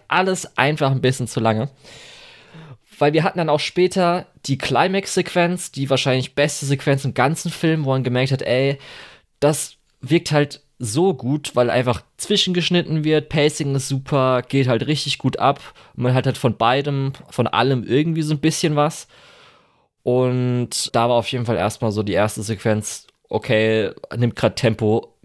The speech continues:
krass raus und danach kommt auch gleich wieder eine normale Slice-of-Life-Sequenz, wo es dann vielleicht ein bisschen weitergeht oder so.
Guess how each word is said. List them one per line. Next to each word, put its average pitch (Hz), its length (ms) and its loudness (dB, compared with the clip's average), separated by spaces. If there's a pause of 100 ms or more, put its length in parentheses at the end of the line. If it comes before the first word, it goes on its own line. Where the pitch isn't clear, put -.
krass - 380 -2
raus 127 360 0
und 110 60 -6
danach 110 340 2
kommt - 240 -4
auch 127 240 2
gleich 135 380 0
wieder 139 260 2
eine 131 160 -2
normale 127 680 2 (580)
Slice-of-Life-Sequenz, 127 1300 0
wo 120 80 -6
es 113 100 -6
dann 117 140 -6
vielleicht 120 260 -6
ein - 40 -8
bisschen 113 260 -8
weitergeht 117 420 -4
oder 110 220 -4
so. 113 180 -4